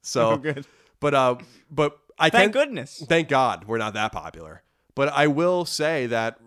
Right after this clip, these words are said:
Speaker 1: as of the time we were recording this, this is the number one PlayStation podcast in the world, according to iTunes. So thank you so much for that.
Speaker 2: Well, look at that.
Speaker 1: We're very appreciative. Hopefully we never give up the ghost, but I'm sure we will. <laughs> We'll find out a way. We'll figure out a way to screw it up.
Speaker 2: <laughs>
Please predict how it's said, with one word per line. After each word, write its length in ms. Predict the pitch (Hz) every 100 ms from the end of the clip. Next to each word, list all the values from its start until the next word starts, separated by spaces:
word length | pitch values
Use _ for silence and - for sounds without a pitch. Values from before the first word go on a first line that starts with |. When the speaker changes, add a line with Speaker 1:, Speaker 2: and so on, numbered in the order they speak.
| 127
Speaker 1:
as 160 | 123 123
of 80 | 131
the 80 |
time 160 | 127 135
we 60 | 135
were 60 |
recording 300 | 131 165 170
this, 160 | 113 -
this 200 | 120 120
is 240 | 135 147
the 100 | 131
number 220 | 120 127 139
one 120 | 135
PlayStation 440 | 139 131 139 135
podcast 500 | 139 131 131 127 - -
in 80 | 127
the 80 |
world, 380 | 151 123 90 87 -
according 280 | - 107 107
to 40 | 104
iTunes. 440 | 98 98 95 87
So 180 | - 101
thank 160 | 110 117
you 80 |
so 100 | 117
much 160 | 117 110
for 120 | 123
that. 260 | 107 87 - _ _ _
Speaker 2:
Well, 180 | 50 71
look 140 | 104 139
at 100 | -
that. 260 | 110 - _
Speaker 1:
We're 100 | 113
very 180 | 107 107
appreciative. 420 | 104 107 - 92
Hopefully 300 | 117 107 117
we 80 | 104
never 200 | 101 104
give 140 | 101
up 120 | 98 -
the 80 |
ghost, 300 | 95 98 98
but 120 | - 92
I'm 60 |
sure 200 | 90 90
we 80 | 90
will. 280 | 90 82 - _ _ -
<laughs> 100 | - _ _ _ - 359 - - - _ -
We'll 80 | 113
find 300 | - 123 117
out 140 | 113
a 40 |
way. 140 | 110 110
We'll 140 | 143
figure 240 | 180 190 139
out 120 | 113
a 20 |
way 140 | 104 101
to 80 | 101
screw 260 | - 98
it 60 | 92
up. 240 | 98 - _
Speaker 2:
<laughs> 40 | _